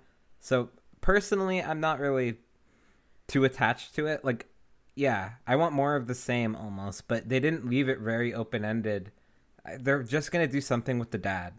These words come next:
and that's probably where they were gonna take it, and I'm not really interested in that side of the plot, you know?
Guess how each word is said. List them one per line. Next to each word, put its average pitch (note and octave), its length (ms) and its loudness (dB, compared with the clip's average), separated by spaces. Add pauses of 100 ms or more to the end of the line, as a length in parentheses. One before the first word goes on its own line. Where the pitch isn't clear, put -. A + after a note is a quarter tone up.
and A2 140 -4
that's A2+ 180 0
probably A#2+ 580 0
where G#2 260 0
they G2+ 100 -2
were G2 80 -2
gonna F#2+ 160 -4
take F#2 300 -6
it, F2 260 -14
and F#2+ 400 -8
I'm F#2+ 260 -8
not G2+ 320 -6
really F#2 300 -8
interested F#2+ 480 -10
in F#2+ 80 -8
that F#2+ 180 -10
side F2+ 220 -6
of E2+ 60 -16
the F2+ 80 -14
plot, F2 400 -12 (260)
you A2 100 -6
know? A2 260 -2